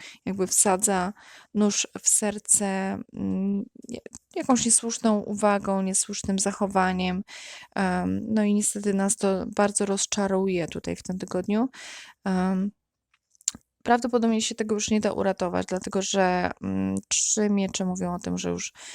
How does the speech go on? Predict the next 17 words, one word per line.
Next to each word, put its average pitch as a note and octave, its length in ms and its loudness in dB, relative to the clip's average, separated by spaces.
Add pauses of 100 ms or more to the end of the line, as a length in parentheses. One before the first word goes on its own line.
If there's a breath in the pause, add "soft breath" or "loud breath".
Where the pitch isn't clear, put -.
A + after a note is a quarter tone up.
(320 loud breath)
jakby F#3+ 280 -4
wszystko F#3 800 0
zostało, F3+ 760 0 (280)
mm, - 520 -4 (640 loud breath)
powiedziane G#3 1000 2
i G3 100 -8
tutaj G3 260 -6
nie F#3 160 0
ma F3+ 180 -2
już F3 340 -4
jakby E3 520 -4
powrotu F3+ 400 -2
do E3+ 140 -4
teg-, - 380 -6
do F3+ 120 -6
tej F3+ 160 -4
rozmowy, F3 640 -4